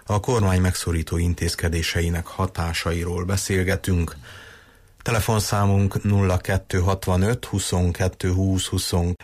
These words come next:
S M S számunk nulla hét negyven kettő hetvennégy százhatvanöt, e-mail címünk pedig miben segíthetünk kukac marosvásárhelyi rádió pont ro. Amennyiben kérdésük van, ezeken az elérhetőségeken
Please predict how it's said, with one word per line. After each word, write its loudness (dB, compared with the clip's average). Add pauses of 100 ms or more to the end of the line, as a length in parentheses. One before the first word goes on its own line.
(100)
S 0
M 0
S 0
számunk 0
nulla 2
hét 2
negyven 2
kettő -2
hetvennégy 0
százhatvanöt, -2 (540)
e-mail 2
címünk 2
pedig 0
miben 2
segíthetünk -2
kukac -2
marosvásárhelyi 0
rádió 0
pont -2
ro. 2 (580)
Amennyiben 2
kérdésük 0
van, 2
ezeken 0
az -2
elérhetőségeken -2